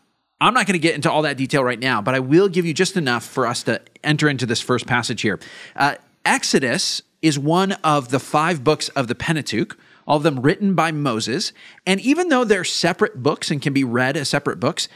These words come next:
they really make a lot of sense if you just read them in order. The story continues. There's not really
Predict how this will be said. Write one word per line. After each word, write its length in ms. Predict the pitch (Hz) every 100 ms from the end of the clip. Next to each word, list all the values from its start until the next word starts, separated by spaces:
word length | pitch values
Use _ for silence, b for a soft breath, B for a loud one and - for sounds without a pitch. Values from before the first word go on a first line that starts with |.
| B _
they 100 | 175
really 520 | 165 151 202 294 311
make 180 | 262 226
a 60 | 175
lot 200 | 156 160
of 80 | -
sense 520 | - 110 135 - -
if 140 | 156 147
you 60 | 151
just 200 | 175 127
read 200 | 170 190
them 120 | 180
in 80 | 170
order. 200 | 135 92
The 120 | 120
story 500 | - - 208 214 208
continues. 520 | 185 160 180 123 104
There's 180 | 127 170
not 180 | 202 -
really 640 | 139 147 220 175 151 151